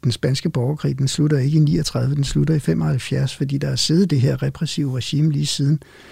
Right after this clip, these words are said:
Øhm, så skal vi altså have den der,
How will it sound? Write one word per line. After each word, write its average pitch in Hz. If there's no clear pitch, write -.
Øhm, 110
så 170
skal 165
vi 196
altså 139
have 127
den 151
der, 143